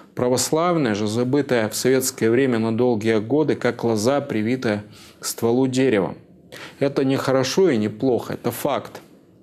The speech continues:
Факт, что большинство людей с православной культурой не знакомы или знакомы очень поверхностно.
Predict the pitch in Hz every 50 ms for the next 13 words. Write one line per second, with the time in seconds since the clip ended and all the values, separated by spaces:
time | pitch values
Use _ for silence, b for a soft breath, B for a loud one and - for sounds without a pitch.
0 | B B B B B B - - - 165 175 170 - - - 131 107 117 120 113
1 | - 139 127 123 - - 139 131 123 131 123 120 139 175 185 175 151 - B B
2 | B B B B - - - - 113 117 120 117 113 - 151 151 147 147 131 117
3 | 110 - - 120 117 117 - 170 185 180 160 131 123 127 113 107 113 123 123 120
4 | 123 - 156 165 160 147 123 113 110 101 - 113 110 110 - - 156 160 147 117
5 | 123 131 - - 123 101 - 120 120 123 135 135 120 - - - 107 90 - -
6 | - - -